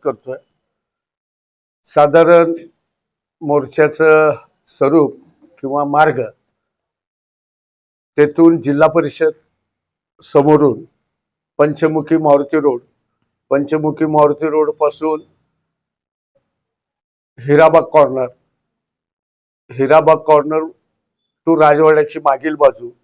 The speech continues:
तिथून आपण शिवाजी महाराजांचा पुतळा, तिथून मारुती चौक, तिथून उजवीकडं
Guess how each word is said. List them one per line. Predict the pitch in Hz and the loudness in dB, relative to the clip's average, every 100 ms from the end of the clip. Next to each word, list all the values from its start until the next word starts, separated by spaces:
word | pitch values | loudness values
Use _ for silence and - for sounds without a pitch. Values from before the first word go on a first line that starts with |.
| _ _ _ _ _ _ - | _ _ _ _ _ _ -6
तिथून | 143 143 165 165 | -6 -2 -2 0
आपण | 151 160 165 175 - _ | 0 2 0 0 -10 _
शिवाजी | - 147 147 151 | -10 0 0 0
महाराजांचा | 160 151 147 143 147 139 151 | 0 0 0 0 -6 -8 -10
पुतळा, | - - 143 139 - _ _ _ _ _ _ _ _ _ 143 | -10 -4 2 2 0 _ _ _ _ _ _ _ _ _ -6
तिथून | 143 151 156 | -4 -4 -2
मारुती | 151 151 156 160 | 2 2 2 -2
चौक, | 170 - 123 - _ _ _ _ _ _ _ | -4 -4 -6 -10 _ _ _ _ _ _ _
तिथून | 139 139 160 170 170 _ | -10 -6 -6 -6 -10 _
उजवीकडं | 147 131 165 170 175 170 | -8 0 0 2 2 4